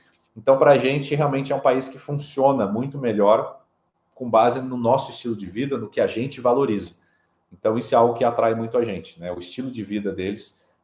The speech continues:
é, faz mais sentido pra nós do que, no geral, o estilo de vida aqui no Brasil.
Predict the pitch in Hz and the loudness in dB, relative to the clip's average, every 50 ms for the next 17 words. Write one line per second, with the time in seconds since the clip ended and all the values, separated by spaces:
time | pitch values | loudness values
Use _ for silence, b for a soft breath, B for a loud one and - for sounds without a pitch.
0 | _ - 92 92 90 - - 101 98 95 104 110 113 - 113 101 - 101 95 - | _ -8 -6 -6 -4 -2 -2 -4 -2 -2 -2 -2 -2 -4 -6 -10 -10 -10 -10 -4
1 | - 110 110 110 104 104 117 170 - 151 - _ - 160 160 165 160 - 139 147 | -2 -2 0 0 0 0 0 0 -2 -6 -12 _ -10 -10 -8 -10 -10 -10 -8 -6
2 | 147 143 151 123 117 113 120 117 117 - 120 113 113 110 104 107 104 107 107 104 | -2 0 2 4 4 4 2 0 -2 -6 -10 -10 -8 -8 -8 -6 -4 -2 -2 -2
3 | - 101 - - 107 101 101 95 90 85 95 113 120 120 123 - | -4 -6 -8 -10 -10 -6 -2 -2 -2 -2 0 -2 -2 -2 -4 -8